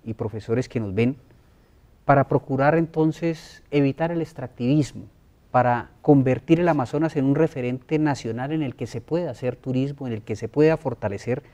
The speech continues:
la tradición oral y cultural de, de este departamento y sobre todo estos pueblos ancestrales?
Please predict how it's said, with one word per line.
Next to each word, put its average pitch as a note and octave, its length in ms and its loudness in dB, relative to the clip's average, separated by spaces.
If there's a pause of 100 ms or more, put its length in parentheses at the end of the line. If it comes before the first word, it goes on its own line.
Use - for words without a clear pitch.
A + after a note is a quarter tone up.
(220)
la B2+ 140 4
tradición A#2+ 440 0
oral C3+ 240 -2
y C#3 60 -4
cultural A2+ 500 -6
de, B2+ 260 -4
de A2 200 -2
este A2+ 180 -4
departamento A2 640 -4
y C#3 40 -8
sobre G#2+ 220 -4
todo A#2+ 180 -6
estos B2+ 220 -12
pueblos C3+ 300 -4
ancestrales? B2 640 -6